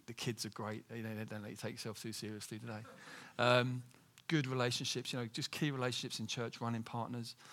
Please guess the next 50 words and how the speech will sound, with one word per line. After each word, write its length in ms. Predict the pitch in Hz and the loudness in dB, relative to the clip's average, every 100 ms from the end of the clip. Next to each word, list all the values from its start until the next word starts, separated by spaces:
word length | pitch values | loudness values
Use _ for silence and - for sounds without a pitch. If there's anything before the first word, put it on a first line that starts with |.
| - - - | -18 -20 -14
G 200 | - 120 | -2 -2
C, 260 | 113 - 113 | 0 -2 -2
just 200 | 117 - | -4 -8
friends 440 | - 117 113 110 | -2 0 0 -2
in 80 | 113 | -6
church, 460 | - 120 113 - - | -6 -6 -6 -8 -6
you 80 | 120 | -4
know, 100 | 107 | -2
just 340 | 143 123 - - | -2 -2 -4 -12
for 160 | - 123 | -6 -2
me, 240 | 120 135 - - | -2 -4 -10 -8
uh, 100 | 113 120 | -6 -2
uh, 120 | 123 - | -2 0
and 140 | 127 | 0
also 260 | 123 - 113 | 0 0 2
lead-, 300 | 123 127 123 | 2 2 4
leading, 340 | 131 123 123 | 2 4 2
leading 300 | 127 135 120 | 4 4 4
in 120 | 117 | 2
a 40 | 107 | 0
team. 440 | - 131 139 160 - - - - | 0 2 2 0 -6 -20 -20 -10
So 180 | - 135 | 2 2
I'll 80 | |
give 120 | 151 175 | 4 6
you 100 | 165 | 8
one 160 | 156 | 8
example 460 | 156 135 139 127 131 | 4 2 2 2 0
just 240 | 135 - | -2 -2
to, 180 | - 127 - | -2 -2 -4
just 300 | 143 - - | -4 -4 -2
to, 200 | 120 120 | -2 -2
um, 180 | 113 110 - _ _ - _ _ _ | -2 -6 -14 _ _ -20 _ _ _
just 200 | 127 - | -8 -4
to 40 | |
sort 140 | - 139 | -2 -2
of 80 | 113 | 0
finish 320 | 117 110 127 | 0 2 0
off. 320 | 107 - - 113 | 0 -2 -6 -4
I 60 | |
was 200 | 110 117 | -2 0
in 160 | 117 104 - - - | 0 -2 -6 -20 2
Brussels 400 | - 220 - 123 | 6 8 6 4
this 200 | 107 - | 2 0
week, 100 | 98 | 0
which 140 | 135 120 | -4 -6
is 100 | 117 | -2
really 140 | 107 | -4
exciting. 440 | 107 101 110 - 160 - - - - | -2 -4 -4 -6 -10 -12 -16 -16 -4
Um, 440 | 113 113 117 117 127 - - | 4 4 4 2 -2 -12 -2
and, 300 | 117 120 120 | 2 4 2